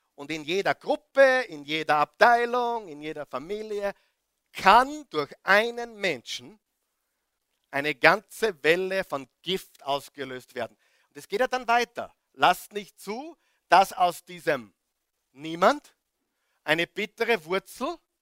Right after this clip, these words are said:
zu einer Giftpflanze heranwächst, die Unheil anrichtet und dann alle anderen. Siehst du das? Wie, ich will nur, dass du eines siehst. Ich will, dass du siehst, dass es von dir ausgehen kann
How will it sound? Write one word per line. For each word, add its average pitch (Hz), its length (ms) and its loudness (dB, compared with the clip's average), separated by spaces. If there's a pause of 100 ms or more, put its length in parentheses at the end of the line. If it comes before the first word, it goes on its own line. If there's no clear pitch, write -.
(380)
zu 214 120 0
einer 233 160 -2
Giftpflanze 208 880 -6
heranwächst, 196 600 -6 (560)
die 196 140 -8
Unheil 240 500 0
anrichtet 196 640 0
und 202 180 -6 (120)
dann 277 460 10
alle 320 580 12
anderen. 302 580 10 (2250)
Siehst - 400 -6
du 349 80 -14
das? - 380 -10 (1300)
Wie, 220 200 -8
ich 202 180 -18
will 262 100 -6
nur, 285 80 -8
dass 277 120 0
du 233 80 -6
eines 226 300 2
siehst. 147 200 -10
Ich 139 40 -12
will, 202 80 -6
dass 196 120 -8
du 156 100 -14
siehst, - 500 -6 (200)
dass 165 160 2
es 160 100 -8
von 165 180 -8 (120)
dir 247 240 4
ausgehen 175 360 -2
kann 113 200 -12